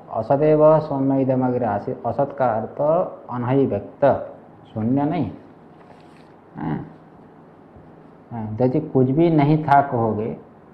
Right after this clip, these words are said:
हैं, तो कुछ भी नहीं, जगत उत्पन्न होने से पहले कुछ भी नहीं, तो था कैसे कहोगे? कुछ भी ही, कुछ भी नहीं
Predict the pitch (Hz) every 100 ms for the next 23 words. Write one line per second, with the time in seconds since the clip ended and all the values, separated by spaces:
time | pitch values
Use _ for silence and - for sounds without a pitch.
0 | - - - - - - - 135 160 135
1 | - - - - - - 123 135 180 160
2 | 151 110 117 139 147 135 131 - 139 139
3 | 135 135 135 143 143 151 135 127 135 147
4 | 143 139 131 135 - - 202 233 165 151
5 | 170 127 110 107 - - 156 156 147 143
6 | 151 160 151 - - 143 143 160 180 165
7 | 135 131 165 208 214